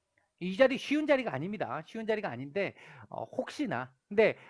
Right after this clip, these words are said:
아까 말씀드렸듯이, 에이치엘비에서 말씀드렸듯이 지금 당장 시-, 출발하는 건 아닙니다. 그리고 지금 출발하면 안 됩니다. 멀리 못 가요. 그렇기 때문에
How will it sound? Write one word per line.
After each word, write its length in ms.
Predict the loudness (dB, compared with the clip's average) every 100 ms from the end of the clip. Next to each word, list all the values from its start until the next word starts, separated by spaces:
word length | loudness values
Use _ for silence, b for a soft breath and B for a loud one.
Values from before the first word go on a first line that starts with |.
| B
아까 220 | 4 4
말씀드렸듯이, 680 | 2 0 -4 -4 -4 -6 -2
에이치엘비에서 540 | -2 -2 -2 -4 -4
말씀드렸듯이 680 | -4 -4 -8 -10 -10 -12 -14
지금 260 | -8 -6 -4
당장 300 | -4 -4 -6
시-, 140 | -10 _
출발하는 580 | -10 -2 2 2 0 -2
건 120 | -4
아닙니다. 460 | -2 -4 -4 -4 -4
그리고 220 | -4 -6
지금 280 | -4 -4 -2
출발하면 440 | 0 0 2 0
안 180 | -4 -4
됩니다. 460 | -4 -4 -6 -8 -4
멀리 160 | -4
못 140 | -2 -2
가요. 360 | 0 0 -6 -8
그렇기 240 | -8 -6
때문에 400 | -4 -2 -2 -6